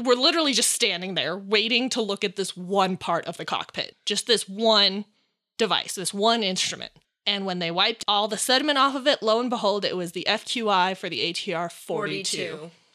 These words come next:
Speaker 1: So investigators ran a fuel consumption test using both models of the F Q I to determine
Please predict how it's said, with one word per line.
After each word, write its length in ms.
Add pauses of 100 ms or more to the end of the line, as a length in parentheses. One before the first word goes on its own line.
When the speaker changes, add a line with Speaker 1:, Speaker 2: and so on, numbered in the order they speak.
(760)
Speaker 1:
So 140
investigators 680
ran 260
a 100
fuel 300
consumption 640
test 460
using 380
both 280
models 320
of 80
the 160
F 180
Q 240
I 180
to 120
determine 560